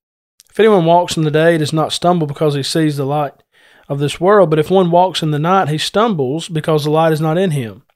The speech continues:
Verse eleven says, "These things he said, and after that he said to them, 'Our friend Lazarus sleeps, but I go that I may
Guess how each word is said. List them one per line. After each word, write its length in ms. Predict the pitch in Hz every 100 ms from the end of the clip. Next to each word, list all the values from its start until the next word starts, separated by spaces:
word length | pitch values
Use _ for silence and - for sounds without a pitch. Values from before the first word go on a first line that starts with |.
| _ _ _ _ _ _ _ -
Verse 200 | 185 190
eleven 260 | 196 214
says, 260 | 175 180 151
"These 300 | 190 247 226
things 300 | 226 208 175
he 120 | 175
said, 640 | 151 - 185 143 113 120 - _ _ _ _ _
and 140 | 156 151
after 340 | 180 202 196
that 220 | 190 185
he 100 | 165
said 240 | 170 196 190
to 60 |
them, 260 | 151 151 151
'Our 200 | 143 160
friend 360 | - 190 202 180
Lazarus 680 | 180 190 165 160 143 - -
sleeps, 880 | - - 226 233 165 - - - - _ _ _ _ _ _ _ _ _ -
but 160 | 147 147
I 160 | 185
go 340 | 170 151 143 143
that 140 | 143
I 100 | 143
may 460 | 143 139 135 131